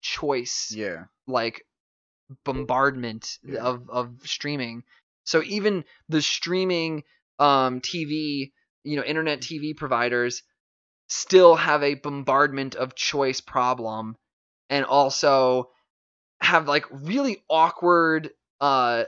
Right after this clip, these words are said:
Speaker 1: uh,
Speaker 2: Interface.
Speaker 1: navigational,
Speaker 2: Yeah.
Speaker 1: um, U Is and
Speaker 2: Yeah.
Speaker 1: U Xs
Speaker 2: Yeah.
Speaker 1: because they're trying to, like, package cable in a streaming
Speaker 2: Mm-hmm.
Speaker 1: service box.
Speaker 2: Yeah.
Speaker 1: And they don't match in
Speaker 2: Mm.
Speaker 1: any way.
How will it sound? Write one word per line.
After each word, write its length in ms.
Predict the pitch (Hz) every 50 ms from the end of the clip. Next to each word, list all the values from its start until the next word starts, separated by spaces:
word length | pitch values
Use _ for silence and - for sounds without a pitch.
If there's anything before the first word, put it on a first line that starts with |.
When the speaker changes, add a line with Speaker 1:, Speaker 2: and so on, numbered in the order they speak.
| -
Speaker 1:
uh, 320 | - 135 131 123 123 120 117
Speaker 2:
Interface. 100 | 120 131
Speaker 1:
navigational, 1080 | 139 135 139 143 147 139 139 139 139 139 - 156 147 139 135 131 135 135 131 131 131 -
Speaker 2:
Yeah. 160 | 131 135 127
Speaker 1:
um, 100 | 123 120
U 260 | 123 127 135 139 135
Is 340 | 127 127 127 135 135 135 -
and 100 | 135 123
Speaker 2:
Yeah. 80 | 120 123
Speaker 1:
U 40 | 120
Xs 640 | 120 127 131 - - 160 156 156 165 170 170 -
Speaker 2:
Yeah. 240 | 113 107 95 82 82 - _ _ _ _
Speaker 1:
because 840 | 170 170 - - - - - 165 156 151 160 175 180 185 180 175 - - 151
they're 140 | 151 147 143
trying 500 | - - - 160 147 147 147 151 151 147
to, 200 | - - 156 143
like, 380 | 135 135 127 127 127 123 - _ _ _ _ _ _ _ _ _ _ _ _ _
package 760 | - - - - 156 131 147 147 - 165 156 143 - - -
cable 720 | - - - - 147 143 139 131 123 123 123 120 117 117 - _ _ _ _ _ _
in 200 | 147 143 135 131 -
a 100 | - 131
streaming 520 | - - - - - 143 143 143 139 135 131
Speaker 2:
Mm-hmm. 100 | 92 90
Speaker 1:
service 300 | 143 131 123 123 123 -
box. 600 | - 120 113 98 - - - _ - - - - _ _
Speaker 2:
Yeah. 200 | 95 87 87 98 _ _ _ -
Speaker 1:
And 220 | 143 143 139 131
they 100 | 139 139
don't 360 | 139 131 151 143 147 147 - 120
match 520 | 131 131 139 135 113 - - - - - -
in 100 | 151 143
Speaker 2:
Mm. 40 | - -
Speaker 1:
any 260 | 143 147 143 143 135
way. 600 | 131 135 135 131 117 98 - - 123 143 151 175